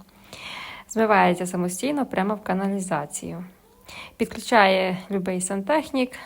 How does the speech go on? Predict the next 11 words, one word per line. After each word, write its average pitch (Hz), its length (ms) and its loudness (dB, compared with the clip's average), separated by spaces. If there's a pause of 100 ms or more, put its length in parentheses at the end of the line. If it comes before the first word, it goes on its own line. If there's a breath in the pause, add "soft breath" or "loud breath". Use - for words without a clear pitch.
в 202 40 -10
залежності 202 440 0
від 202 100 -2
вашої 196 300 0
каналізації, 202 560 0
від 196 80 -6
вашого 196 340 0
житла. 240 360 2
Деякі 202 380 4
ставлять 180 500 2
під 196 200 -4